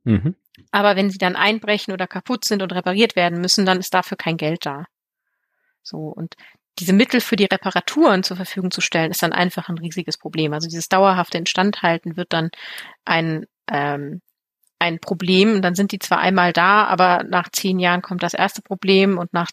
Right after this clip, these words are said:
Speaker 2: zwanzig Jahren sind sie nicht mehr zu gebrauchen. Ja, also das ist eine Maßnahme, die ist aber teuer und die erfordert ein kontinuierliches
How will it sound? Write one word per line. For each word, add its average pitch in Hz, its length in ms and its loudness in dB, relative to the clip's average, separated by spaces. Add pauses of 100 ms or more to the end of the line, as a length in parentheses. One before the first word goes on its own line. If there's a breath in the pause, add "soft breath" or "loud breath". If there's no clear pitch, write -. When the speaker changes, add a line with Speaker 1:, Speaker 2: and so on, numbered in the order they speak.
Speaker 2:
zwanzig 180 400 -2
Jahren 160 300 2
sind 165 160 -6
sie 151 120 -4
nicht 151 160 -6
mehr 143 120 -6
zu - 140 -8
gebrauchen. 147 500 -8 (1300 loud breath)
Ja, - 120 -6
also 156 180 -6
das - 360 -4 (140)
ist - 360 -2
eine 196 280 2
Maßnahme, 220 680 2
die 190 160 -6
ist 196 100 -8
aber 180 180 -8
teuer 240 380 2
und 196 160 -6
die - 120 -16
erfordert 185 560 0
ein 165 220 -6
kontinuierliches 175 1500 -2